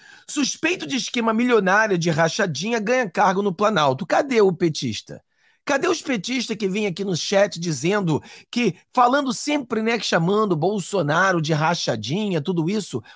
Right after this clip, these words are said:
Olha aí, o cara enrolado na rachadinha, o outro ministro enrolado com milicianos, todos no governo Lula.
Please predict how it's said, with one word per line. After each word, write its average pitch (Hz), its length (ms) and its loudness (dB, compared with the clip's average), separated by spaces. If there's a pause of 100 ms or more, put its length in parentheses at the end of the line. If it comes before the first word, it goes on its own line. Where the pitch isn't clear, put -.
(140)
Olha - 220 4
aí, 175 260 0 (280)
o - 200 2
cara 180 460 2 (260)
enrolado 190 800 2
na 151 160 2
rachadinha, 185 840 0 (240)
o 262 160 2
outro 262 320 4
ministro 202 540 -2
enrolado 165 580 4
com 147 140 0
milicianos, 185 920 0 (320)
todos 330 720 2 (140)
no 294 160 2
governo 220 640 0
Lula. 208 480 0